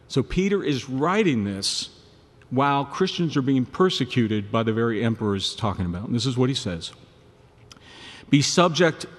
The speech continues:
for the Lord's sake, for the Lord's sake,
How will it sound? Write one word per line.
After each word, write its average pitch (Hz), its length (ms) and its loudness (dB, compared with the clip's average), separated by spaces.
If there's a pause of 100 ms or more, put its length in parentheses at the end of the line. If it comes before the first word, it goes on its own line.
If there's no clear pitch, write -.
(120)
for - 200 0
the 123 140 4
Lord's 147 460 2
sake, - 480 -4 (760)
for - 140 -8
the 113 100 0
Lord's 127 400 2
sake, 98 420 -4